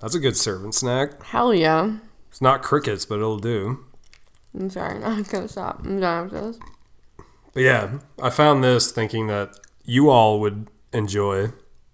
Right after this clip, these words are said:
Speaker 1: but you too, and tell me if any of these were what it says it is.
Speaker 2: Speaking of U two, I'm so sick of Apple putting fucking U two on my Apple.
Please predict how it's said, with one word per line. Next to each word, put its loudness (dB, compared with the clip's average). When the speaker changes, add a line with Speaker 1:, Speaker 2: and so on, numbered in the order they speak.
Speaker 1:
but -2
you -2
too, -2
and -6
tell 2
me 0
if -2
any -2
of -6
these -4
were -6
what -10
it -10
says -6
it -14
is. -8
Speaker 2:
Speaking 0
of 0
U 0
two, 0
I'm -2
so 2
sick 2
of -4
Apple 2
putting -2
fucking -4
U -2
two -6
on -2
my -2
Apple. -4